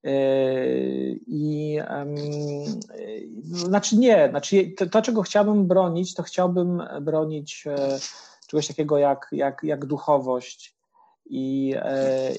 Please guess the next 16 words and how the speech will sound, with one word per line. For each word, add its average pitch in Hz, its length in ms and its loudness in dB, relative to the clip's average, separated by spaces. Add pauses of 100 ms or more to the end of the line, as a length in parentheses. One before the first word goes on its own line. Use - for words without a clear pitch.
i 143 80 -4
jak, 139 400 2
e, 139 300 0
duchowe 147 420 0
życie, 135 680 -4 (460)
że - 100 -18
to - 80 2
jest 175 140 2
jakoś 180 240 -2
tak 180 180 -2
strasznie 190 560 0
zde-, 170 180 4
zdezawuowane 156 1700 2
i 151 120 -2
obciążone 147 640 -2
pojęcie, 123 800 -6